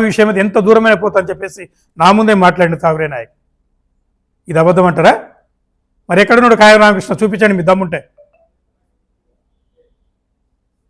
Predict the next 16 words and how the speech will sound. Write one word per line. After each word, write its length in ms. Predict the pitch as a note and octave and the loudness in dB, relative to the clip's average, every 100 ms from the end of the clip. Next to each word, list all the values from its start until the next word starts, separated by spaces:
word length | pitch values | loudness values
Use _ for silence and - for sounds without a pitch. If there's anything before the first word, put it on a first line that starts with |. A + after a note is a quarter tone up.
| _ _ _ _ _ _ _ _ _ _ _ _ _ F3 | _ _ _ _ _ _ _ _ _ _ _ _ _ -10
ఇది 180 | D3+ D#3 C#3+ A#2+ _ _ _ _ _ _ _ | -6 -4 -6 -12 _ _ _ _ _ _ _
మీరు 200 | D3+ E3+ | -6 -6
ప్రెస్ 260 | - F3+ F3 | -2 -4 -2
మీట్ 140 | G#3 F#3 | -2 0
పెట్టేసి 340 | F#3+ D#3+ F#3 F#3+ | 0 -2 -2 -4
మమ్మల్ని 320 | F3 E3+ D#3+ E3 | -4 -4 -2 -2
భయపెట్టాలని 520 | F3 F3 F#3+ E3+ D#3+ | -2 -4 -6 -6 -6
ప్రయత్నం 300 | E3+ D#3+ D3+ D#3+ | -10 -10 -16 -18
చేస్తే 260 | D#3+ G#3 G3 D#3 _ _ _ _ _ _ _ _ _ B2+ E3 | -14 -10 -10 -10 _ _ _ _ _ _ _ _ _ -2 2
దానికి 380 | F#3 G#3 G3+ E3 D3 - _ _ - | 2 2 0 -2 -4 -16 _ _ -6
ఐదొంతులుగా 560 | D#3+ F#3 G3+ G3+ G3 F3 | 0 0 0 -2 0 0
మేము 160 | F3 G3+ G3 | 0 0 2
కూడా 120 | F#3 E3 | 2 2
ఏం 80 | G3 | -2
చేయాలో 240 | G3 F#3+ E3 - | 0 0 -2 -4
చేయగలుగుతాం. 460 | E3+ E3 B2+ D#3+ | -4 -4 -6 -14